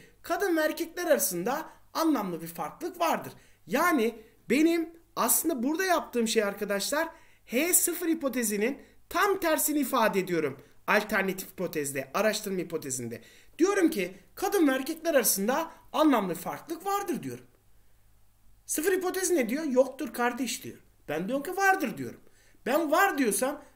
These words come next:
temelde dursun hikayesine dönüyor bu. Temel diyor ki yok. Yani sıfır hipotezi. Dursun diyor ki var. Bu da nedir? Alternatif hipotez. Şimdi burada şuna dikkat etmeniz lazım.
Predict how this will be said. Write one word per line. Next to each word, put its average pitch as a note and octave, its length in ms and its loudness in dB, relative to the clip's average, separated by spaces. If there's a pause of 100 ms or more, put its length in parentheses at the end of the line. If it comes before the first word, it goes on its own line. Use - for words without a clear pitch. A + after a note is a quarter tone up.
(120)
temelde D4 540 4
dursun C#4+ 360 0
hikayesine B3 600 0
dönüyor C#3+ 320 -2
bu. A2+ 100 -12 (500)
Temel D#4 420 4
diyor F#4 200 0
ki A#3+ 140 0
yok. D#4+ 500 -2 (160)
Yani F#3 260 2
sıfır B3 280 -2
hipotezi. D#4+ 560 -2 (560)
Dursun E4 400 4
diyor C4 140 2
ki D#4 180 -2
var. D#4+ 280 2 (380)
Bu F#3+ 100 -4
da C4 80 6
nedir? D#4+ 300 2 (160)
Alternatif D#4 480 2
hipotez. D3 480 -8 (400)
Şimdi D4 640 0 (260)
burada F#4+ 320 6
şuna E4 300 0
dikkat A3 260 -4
etmeniz C#3 420 -6
lazım. A#2 260 -12